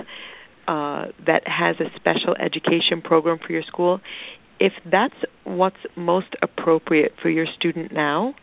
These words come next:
and you think that that will help your student make progress educationally, do what you have to do now.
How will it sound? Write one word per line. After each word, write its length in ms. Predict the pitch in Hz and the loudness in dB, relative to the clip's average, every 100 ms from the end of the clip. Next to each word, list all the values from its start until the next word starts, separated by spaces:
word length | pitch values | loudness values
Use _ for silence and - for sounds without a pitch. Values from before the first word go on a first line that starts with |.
| - - - - - | -20 -20 -20 -20 -4
and 240 | 196 190 196 | 2 2 2
you 100 | 180 - | -2 0
think 220 | 190 180 - - | 0 0 0 2
that 260 | 151 143 - - - - - - - - - 160 | 2 0 -6 -20 -20 -20 -20 -20 -20 -20 -10 2
that 200 | 160 - 180 | 2 2 2
will 180 | 170 | 2
help 300 | 160 175 175 - | 2 -2 -2 -2
your 160 | 165 156 - - | -2 -2 -4 -4
student 380 | 170 170 175 202 - - - - - - - - - - - - - - | -2 -2 -4 -8 -18 -20 -20 -20 -20 -20 -20 -20 -20 -20 -20 -20 -20 -4
make 200 | 175 175 - - | 2 2 0 -6
progress 480 | 170 160 170 180 - | 2 2 2 -2 0
educationally, 840 | - - 170 165 - 185 190 202 - - - - - - | -2 -2 -4 -2 -4 -4 -6 -8 -12 -20 -20 -20 -6 4
do 100 | 320 | 4
what 160 | 415 | 6
you 80 | 220 | 2
have 220 | 220 208 | 0 0
to 80 | 214 | -4
do 180 | 190 196 | -4 -4
now. 420 | 190 196 180 151 | -2 -2 -2 -4